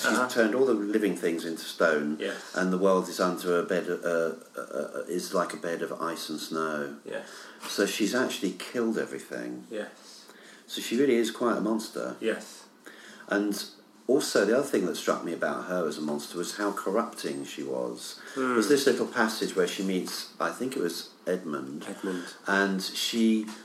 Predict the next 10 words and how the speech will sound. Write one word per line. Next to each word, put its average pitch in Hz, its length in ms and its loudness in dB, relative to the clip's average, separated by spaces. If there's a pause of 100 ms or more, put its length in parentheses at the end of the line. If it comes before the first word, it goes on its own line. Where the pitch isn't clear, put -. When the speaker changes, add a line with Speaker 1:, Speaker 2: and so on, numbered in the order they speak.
(320)
Speaker 1:
entices 120 960 0
him 98 360 2
to - 160 -4
betray 120 800 2
his 104 260 0
friends 71 1040 -2
Speaker 2:
Mm-hmm. 113 400 -2
Speaker 1:
with 110 280 2 (100)
Turkish 147 540 0
delight 123 600 0